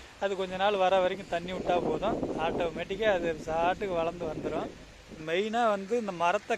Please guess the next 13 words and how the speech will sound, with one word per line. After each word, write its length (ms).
கழிக்கிறோம், 580
எதுக்கு 420
கழிக்கிறோம் 540
அப்படிங்கிற 400
ஒரு 140
விஷயத்த 400
சொல்ல 280
வரதுக்காக 480
தான் 240
இந்த 140
விஷயத்த 400
சொன்னேன். 420
அது 180